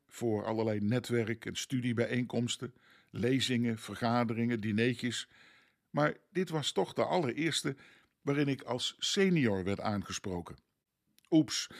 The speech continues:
dat kwam dus wel even aan, want qua leeftijd zitten we dus blijkbaar al in die doelgroep. En dat wil ik trouwens ook zeker niet ontkennen. En ik ben dankbaar voor elke dag en jaar die we mogen ontvangen. Natuurlijk,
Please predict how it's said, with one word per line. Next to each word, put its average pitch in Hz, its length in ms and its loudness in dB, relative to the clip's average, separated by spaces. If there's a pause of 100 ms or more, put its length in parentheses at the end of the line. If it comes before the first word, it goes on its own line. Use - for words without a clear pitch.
(160)
dat 127 220 -2
kwam 143 260 0
dus 127 180 0
wel 127 200 0
even 120 300 0
aan, 110 280 -2 (400)
want 131 220 2
qua 117 180 2
leeftijd 127 460 2
zitten 131 260 0
we 117 60 -2
dus 104 160 -2
blijkbaar 107 640 0
al 107 180 -4
in 98 180 -2
die 113 200 -2
doelgroep. 101 540 -4 (440)
En 127 120 -2
dat 104 140 -2
wil 113 100 -2
ik 101 100 -2
trouwens 104 260 -2
ook 101 120 -4
zeker 110 280 0
niet 120 180 0
ontkennen. 113 440 0 (520)
En 151 120 0
ik 139 120 2
ben 127 180 4
dankbaar 139 440 4
voor 123 120 -2
elke 139 380 -2
dag 127 260 2
en 113 120 2
jaar 110 480 -2
die 113 140 -6
we 113 100 -2
mogen 92 500 -4
ontvangen. 120 540 0 (1200)
Natuurlijk, 147 520 2